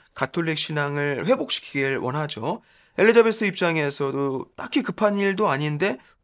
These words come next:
굳이 프랑스랑 스페인을 도발할 이유는 없는 거예요. 그렇게 메리 스튜어트는 잉글랜드에서 십구 년을 지냅니다.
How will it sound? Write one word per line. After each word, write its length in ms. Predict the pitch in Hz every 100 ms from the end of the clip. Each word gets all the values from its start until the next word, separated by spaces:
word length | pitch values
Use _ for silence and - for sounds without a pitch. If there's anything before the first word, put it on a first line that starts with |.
| _
굳이 540 | 180 175 185 220 233 - _ -
프랑스랑 480 | 240 214 - 175
스페인을 460 | 165 - 160 156 151
도발할 520 | 143 143 143 147 139
이유는 420 | 123 127 165 294 - -
없는 340 | 127 170 226
거예요. 200 | - - _ _ _ _
그렇게 480 | 160 160 - 151 247 - _
메리 200 | 123 147
스튜어트는 580 | 151 147 139 - 147 156
잉글랜드에서 800 | 147 156 143 135 127 123 123 151
십구 420 | - 285 _ 135
년을 260 | 131 220 247
지냅니다. 500 | 127 101 - -